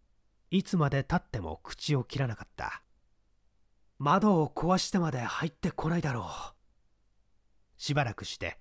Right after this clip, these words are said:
主人がこう言った。目がくらみそうな彼は、これだけのことを言うのがやっとだった。「その点は安心です。」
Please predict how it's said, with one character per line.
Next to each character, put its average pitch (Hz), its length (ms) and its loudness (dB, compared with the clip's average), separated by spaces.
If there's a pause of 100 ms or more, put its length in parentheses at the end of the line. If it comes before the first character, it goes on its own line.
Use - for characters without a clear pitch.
主 170 200 0
人 113 200 -2
が 80 180 -6
こ - 140 -4
う - 20 -4
言 107 100 -6
っ - 20 -16 (100)
た。 - 260 -6 (1200)
目 135 180 2
が 101 180 -4
く - 140 -4
ら 131 140 0
み 135 80 0
そ 127 240 -4
う - 20 -2
な 113 140 -6
彼 107 220 -6
は、 73 240 -8 (920)
こ - 100 0
れ 185 100 6
だ 185 140 4
け 175 100 0
の 160 120 4
こ 156 140 -2
と 160 120 2
を 117 60 -2
言 110 160 -4
う - 20 -2
の 90 100 -6
が 80 140 -8
や 90 140 -6
っ - 100 -8
と 165 100 0
だ 85 100 -4
っ - 120 -14
た。 - 280 -8 (1160)
「そ 170 200 0
の 165 240 2
点 160 320 0
は 151 260 2 (100)
安 127 220 -4
心 104 260 -8
で 92 120 -10
す。」 80 280 -12